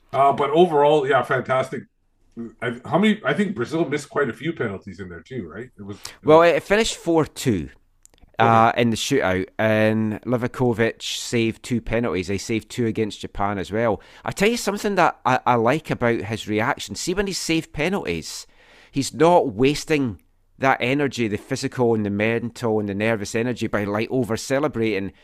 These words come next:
Speaker 2: He just
Speaker 1: Yeah.
Speaker 2: calmly gets up and walks away, and I like that 'cause he's keeping his focus. He's
Speaker 1: Yeah,
Speaker 2: not getting
Speaker 1: exactly.
Speaker 2: caught up in the moment, where I think too many goalkeepers,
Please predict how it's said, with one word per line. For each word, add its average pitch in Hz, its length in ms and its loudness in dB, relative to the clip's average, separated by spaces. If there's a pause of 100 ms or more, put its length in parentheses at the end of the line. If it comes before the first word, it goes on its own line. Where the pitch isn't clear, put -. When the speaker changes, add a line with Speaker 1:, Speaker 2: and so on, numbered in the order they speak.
(140)
Speaker 2:
He - 60 -20
just - 200 -4
Speaker 1:
Yeah. - 60 -10
Speaker 2:
calmly 165 340 2
gets - 320 0
up - 140 -4
and 110 140 -2
walks 127 300 0
away, 120 400 0 (320)
and 123 140 0
I 120 60 4
like 131 320 0
that 110 280 0
'cause 110 140 -10
he's 110 140 -4
keeping - 300 -6
his 104 140 -6
focus. - 640 -4 (300)
He's 113 160 -8
Speaker 1:
Yeah, 139 60 2
Speaker 2:
not 127 220 4
getting 123 220 2
Speaker 1:
exactly. - 120 -8
Speaker 2:
caught 131 180 4
up - 140 -4
in 110 80 -2
the 104 80 -2
moment, 127 360 0
where 113 140 0
I 113 40 0
think 143 300 -4
too 165 180 -2
many 160 200 0
goalkeepers, 120 880 -4